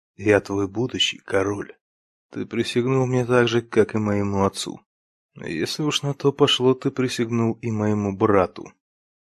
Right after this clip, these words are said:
Верити внезапно встал и начал ходить по комнате. Справедливость.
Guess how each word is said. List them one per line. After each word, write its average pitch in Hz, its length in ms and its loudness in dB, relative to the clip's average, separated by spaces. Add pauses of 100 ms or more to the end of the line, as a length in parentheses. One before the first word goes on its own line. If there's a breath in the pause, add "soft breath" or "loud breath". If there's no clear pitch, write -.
(340)
Верити 110 400 2
внезапно 104 540 2
встал 131 340 0
и 123 40 2
начал 120 300 -2
ходить 104 400 -6
по 101 100 -14
комнате. 92 580 -8 (1160)
Справедливость. 101 1000 0